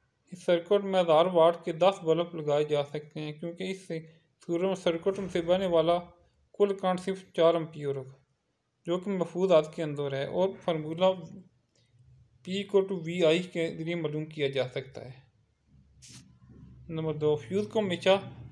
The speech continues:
लाइव वायर के साथ लगाना है ताकि फ्यूज जलने की सूरत में इलेक्ट्रिकल एनर्जी बंद हो जाए। नंबर तीन,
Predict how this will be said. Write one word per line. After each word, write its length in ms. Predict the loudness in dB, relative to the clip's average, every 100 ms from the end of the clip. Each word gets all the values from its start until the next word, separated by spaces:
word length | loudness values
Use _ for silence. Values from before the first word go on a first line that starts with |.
| 0
लाइव 280 | 6 6 8
वायर 200 | 8 8
के 80 | 2
साथ 200 | 4 4
लगाना 300 | 2 -2 -4
है 160 | -4 0
ताकि 280 | 2 0 -4
फ्यूज 260 | -2 -2
जलने 320 | -2 -2 -2
की 100 | -4 -6
सूरत 320 | -4 -2 -2
में 80 | -2
इलेक्ट्रिकल 460 | -2 -2 -4 -4
एनर्जी 280 | -4 -4 -6
बंद 260 | -4 -2 -2
हो 100 | -6
जाए। 200 | -6 -12 -14 -20 _ _ _ _ _ _ _ _ _ -8
नंबर 220 | -6 -6
तीन, 260 | -6 -8